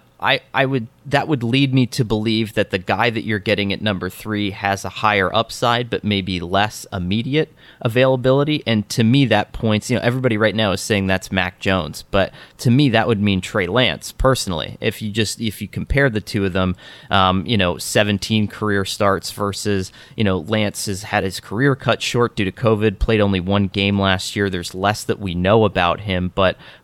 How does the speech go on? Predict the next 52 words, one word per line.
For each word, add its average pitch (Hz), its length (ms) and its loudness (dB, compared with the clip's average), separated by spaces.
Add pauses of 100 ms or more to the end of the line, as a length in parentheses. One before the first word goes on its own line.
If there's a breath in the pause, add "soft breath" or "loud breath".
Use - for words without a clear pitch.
(140)
you 113 180 -4
know, 90 140 0
obviously 98 720 -2
a 95 160 -2
lot 113 220 0
more 107 160 0
physical 107 580 0
upside 95 600 0
there. 95 300 2 (260 loud breath)
Um, 87 420 0
and, 92 460 -2
you - 80 -8
know, 92 100 -6
some 107 240 -2
people 98 300 -4
comparing 101 640 0
him 95 240 -2
to - 160 -8
sort 95 260 -2
of 87 80 -4
this 90 300 -4 (200 loud breath)
younger 95 320 0
Patrick - 520 -2
Mahomes 95 520 -2
type 95 280 -4
player. 98 500 2
And 98 180 -2
so 92 400 2 (300 loud breath)
that 117 260 -2
to 120 140 0
me 139 300 4
is 107 100 -2
saying 104 320 2
if 95 160 -8
you're 143 100 0
keeping 139 460 -2
the 104 80 2
guy, 95 320 2
then 98 240 0
maybe 104 240 0
you're 95 140 0
going 110 320 2
with 95 120 -2
the 90 100 -2
higher 90 300 2
upside 87 500 -2
pick. - 280 0
If 104 140 -4
you 104 80 2
deal 175 320 2
Jimmy 101 260 2
Garoppolo, 90 600 2